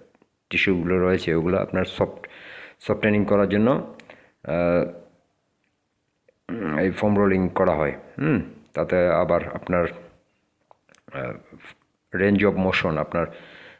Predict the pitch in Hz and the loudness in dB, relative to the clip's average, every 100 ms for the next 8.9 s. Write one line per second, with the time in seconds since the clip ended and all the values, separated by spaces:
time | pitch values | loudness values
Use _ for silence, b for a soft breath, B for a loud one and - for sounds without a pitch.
0 | - - - 95 87 80 87 90 85 82 | -12 -10 0 2 4 2 2 0 2 0
1 | - - - 85 87 82 90 - 87 95 | 0 -6 -6 -4 -2 -2 -2 -2 -2 -2
2 | - - _ - 80 85 90 92 87 87 | -4 -16 _ -6 -2 0 0 2 0 0
3 | 85 - 95 87 85 90 85 90 - - | -2 -2 -2 -2 0 0 2 0 -2 -12
4 | - - - - 80 85 82 80 - B | -20 -20 -20 -12 -4 0 2 0 -2 B
5 | B B B - 90 90 90 90 90 92 | B B B -4 0 0 2 0 2 0
6 | 87 82 - - - _ _ _ _ _ | 0 -2 -8 -20 -20 _ _ _ _ _
7 | - - - - 50 58 85 - - - | -20 -20 -18 -8 -4 -2 -2 -6 -16 -12
8 | 78 90 104 101 101 95 90 104 156 | -4 0 0 0 0 0 0 -2 -2